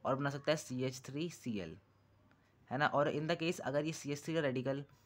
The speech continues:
अपने ऐसे एक और रेडिकल से जब मिल जाता है ना, जैसे कि एक सीएच थ्री का रेडिकल है और ऐसे, ये तो सुनिए कि एक ही होगा, रिएक्शन, बहुत सारी रिएक्शंस चल रही होंगी, तो जब ये सीएच थ्री का रेडिकल किसी और सीएच थ्री के रेडिकल से जब,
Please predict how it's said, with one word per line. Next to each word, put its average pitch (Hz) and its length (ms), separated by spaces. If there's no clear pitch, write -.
अपने 170 260
ऐसे 165 200
एक 147 160
और 175 80
रेडिकल 160 280
से 156 100
जब 160 140
मिल 156 180
जाता 143 200
है 143 40
ना, 147 320
जैसे 120 160
कि 151 60
एक 143 100
सीएच 143 260
थ्री 151 100
का 156 60
रेडिकल 135 380
है 123 140
और 143 120
ऐसे, 143 240
ये 135 120
तो - 100
सुनिए 175 260
कि 147 160
एक 143 100
ही 175 100
होगा, 139 300
रिएक्शन, 147 300
बहुत 139 280
सारी 156 140
रिएक्शंस 139 380
चल 139 160
रही 135 80
होंगी, 120 320
तो - 100
जब 156 80
ये 170 60
सीएच 147 280
थ्री 160 120
का 160 60
रेडिकल 123 440
किसी 147 300
और 156 200
सीएच 160 280
थ्री 147 120
के 143 120
रेडिकल 117 340
से 143 240
जब, 110 300